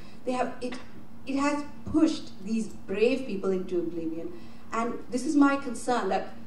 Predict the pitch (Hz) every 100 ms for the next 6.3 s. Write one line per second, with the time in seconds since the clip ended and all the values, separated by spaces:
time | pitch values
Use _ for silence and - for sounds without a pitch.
0 | - - - 214 277 320 320 269 226 185
1 | 180 190 208 208 214 - - - 254 254
2 | 240 - 196 196 214 233 - 190 190 196
3 | 208 233 240 202 196 220 214 220 208 240
4 | 277 302 226 156 - - - - - -
5 | 269 320 320 254 262 254 247 233 226 233
6 | 269 277 185